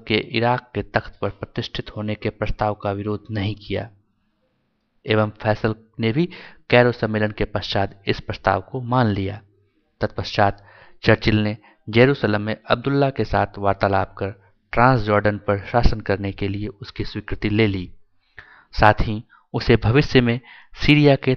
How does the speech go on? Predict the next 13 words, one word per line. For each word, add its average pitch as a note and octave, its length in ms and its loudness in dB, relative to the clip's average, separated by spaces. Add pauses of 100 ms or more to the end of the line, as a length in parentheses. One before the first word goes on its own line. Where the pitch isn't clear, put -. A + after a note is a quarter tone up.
(120)
तख्त - 240 -4
की D3 220 -6 (160)
आशा G#2+ 260 4
दी। G#2 180 -4 (1000)
इस - 100 8
तरह G#2+ 260 2 (360)
नूतन C#3+ 380 0
व्यवस्था A2 440 -4
को - 200 -10
मान्यता G2+ 400 -4
प्राप्त F#2+ 360 -4
हो F#2+ 160 -12
गई G2 280 -10